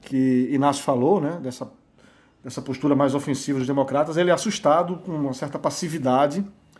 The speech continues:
e dizia que Trump, que, que Biden, que não são só os argumentos racionais, o Biden precisa mobilizar e inspirar o público estratégico dos eleitores dele, que seriam especialmente, é,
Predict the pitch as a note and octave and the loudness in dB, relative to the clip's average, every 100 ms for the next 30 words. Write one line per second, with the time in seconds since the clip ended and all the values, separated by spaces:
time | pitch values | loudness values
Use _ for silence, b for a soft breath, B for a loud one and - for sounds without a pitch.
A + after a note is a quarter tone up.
0 | b b b b - D3+ G3 E3 G#3 G#3 | b b b b -4 0 2 2 2 0
1 | - F3+ G#3 G#3 - F#3 F3 E3 - D3+ | 0 2 2 0 -6 -2 -2 -2 -6 0
2 | D3 F#3+ F3 E3 F#3 F3+ A3+ A3 G#3 G3 | 2 4 2 -2 -4 -2 -4 -2 0 0
3 | G3 F3 F3+ F#3+ E3+ C3+ - B B B | 0 0 0 -2 -4 -4 -10 B B B
4 | B C3 F3 - F#3+ C#3 D3+ C#3+ B2 C#3 | B 0 0 2 2 4 4 4 2 2
5 | C#3+ F3 F#3+ - - F#3+ F3 G3 F#3 F3+ | 4 4 2 -4 -8 -6 -2 0 0 0
6 | E3+ D#3+ C#3+ - B B F3+ F3 A3 A3+ | 0 -2 -4 -10 B B 0 4 4 2
7 | D3+ F3 G3 B3 - - B3 F#3 F#3+ C4 | 4 4 4 2 0 4 6 6 4 2
8 | G#3 D#3+ C3+ - E3+ D3 D3 C#3+ C3 B | 0 -2 -8 -4 -2 0 -2 -2 -6 B
9 | B B - - E3 D3+ D3+ D#3+ - F3 | B B -8 2 2 4 4 4 0 -10
10 | E3+ D#3+ F#3 F3 E3+ F#3+ F#3 D3 C#3+ B2 | -6 0 2 2 0 0 2 2 2 -2
11 | D3+ C#3+ D#3+ C3+ - E3+ F#3 D3+ D3 E3 | -2 -2 -2 -4 -6 -6 -2 0 0 0
12 | G3 D#3+ C3 B B B B - C3 C3 | 0 0 -2 B B B B -4 0 2
13 | C3 B2+ B2+ B2+ B2 B2 A#2 | 2 2 2 2 0 -2 -4